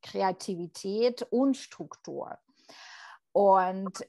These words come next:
äh, im Rahmen von Design Thinking, man kann sehr frei sein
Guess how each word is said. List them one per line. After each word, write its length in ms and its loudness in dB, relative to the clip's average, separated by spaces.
äh, 220 -6
im 260 2
Rahmen 420 2
von 180 -4
Design 320 -2
Thinking, 360 -6
man 180 -4
kann 260 -4
sehr 240 -4
frei 380 2
sein 440 -4